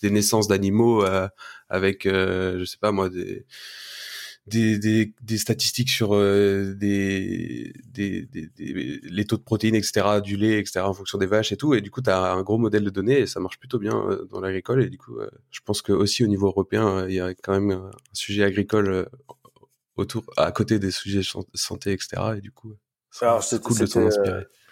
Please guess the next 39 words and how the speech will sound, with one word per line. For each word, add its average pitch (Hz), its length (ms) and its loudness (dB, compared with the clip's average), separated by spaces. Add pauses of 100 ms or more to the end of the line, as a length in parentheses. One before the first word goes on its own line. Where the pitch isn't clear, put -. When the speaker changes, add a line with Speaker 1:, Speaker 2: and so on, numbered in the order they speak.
Speaker 2:
c'était 110 280 -2
pas 135 140 4
exhaustif, 113 460 -2
hein. 110 100 2
Il 101 40 2
y 101 40 4
a, 95 80 2
il 92 60 -6
y 92 40 0
a, 92 60 0
Speaker 1:
Bien 101 160 0
sûr, 98 160 -2
Speaker 2:
effectivement, 110 240 -6
il 101 40 -2
y 92 40 -4
a - 20 -8
plein 107 200 0
Speaker 1:
j'imagine. 92 200 -2 (200)
Speaker 2:
de, - 140 -14
d'autres 101 180 -4
domaines, 95 320 -4
mais, 87 120 -6
euh, 85 60 -8 (840)
c'est - 160 -14
ceux 104 160 -4
dont, 92 180 -6
dont 98 120 -6
je 98 100 -8
me 101 60 0
rappelais. 95 340 0
Moi, 107 100 2
j'avais 101 200 4
fait 110 140 0
un, 98 380 2 (760)
un 110 60 -6
magnifique 110 320 -4
parallèle 113 340 4
entre 104 280 -2
le, 92 360 0